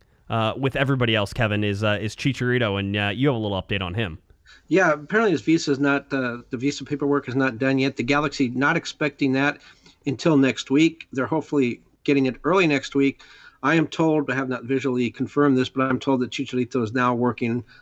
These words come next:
Speaker 2: on his own off to the side. I don't know what the rules are. I know until the paperwork's completed, he can't work with the team, but I don't know if that means the work he does off the side, whether he, he,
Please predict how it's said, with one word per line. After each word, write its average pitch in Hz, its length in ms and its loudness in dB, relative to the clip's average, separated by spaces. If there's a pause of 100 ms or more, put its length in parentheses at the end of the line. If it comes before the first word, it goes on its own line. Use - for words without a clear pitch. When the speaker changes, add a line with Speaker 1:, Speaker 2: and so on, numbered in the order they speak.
(120)
Speaker 2:
on 151 160 4
his 143 140 6
own 143 220 4
off 123 160 0
to 123 100 -8
the 117 60 -4
side. 131 380 2
I 175 60 4
don't 240 120 2
know 220 80 6
what 196 160 2
the 143 80 2
rules 156 460 4
are. 117 260 0 (400)
I 139 80 0
know 202 280 4
until 160 260 -2
the 165 60 0
paperwork's 156 360 -2
completed, 147 380 -2
he 127 120 -4
can't 156 380 -4
work 143 320 -2
with 143 260 0 (120)
the 117 100 -10
team, 156 540 2 (480)
but 143 120 2
I 160 80 4
don't 185 140 6
know 160 140 6
if 147 120 -2
that 156 200 2
means 151 240 0
the 131 120 0
work 143 220 -2
he 147 80 -2
does 131 180 0
off 127 180 -2
the 120 100 -14
side, 143 280 0
whether 127 280 -2
he, 120 240 -8
he, 123 340 -2